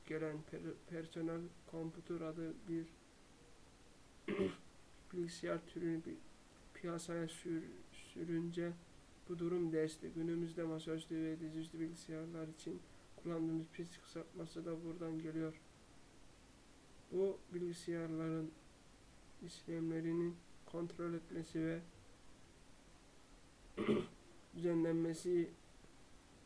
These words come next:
için bir şeye ihtiyaç va-,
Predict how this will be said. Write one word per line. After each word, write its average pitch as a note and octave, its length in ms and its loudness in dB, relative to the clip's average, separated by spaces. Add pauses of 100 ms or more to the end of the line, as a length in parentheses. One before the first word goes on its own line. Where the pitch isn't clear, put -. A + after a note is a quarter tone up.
(1300)
için D#3+ 540 2 (1400)
bir F#3+ 180 6
şeye E3+ 360 2
ihtiyaç D#3+ 440 4
va-, D#3 220 0